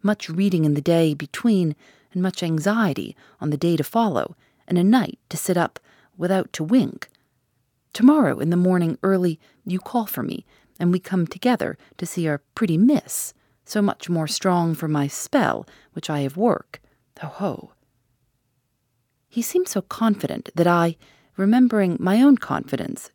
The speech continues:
two nights before, and with the baneful result, felt awe and vague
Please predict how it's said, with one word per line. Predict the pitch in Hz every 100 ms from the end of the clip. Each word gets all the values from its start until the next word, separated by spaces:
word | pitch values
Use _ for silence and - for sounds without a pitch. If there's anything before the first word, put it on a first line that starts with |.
| -
two | 233
nights | 190 - -
before, | - 165 220 185 156 - _ _ _
and | 180 180
with | 165
the | 147
baneful | 170 190 185 - 147
result, | 151 - 175 - - _ _ _
felt | - 180 165 -
awe | 233 151 - - _ _ _ -
and | 170 160
vague | 196 196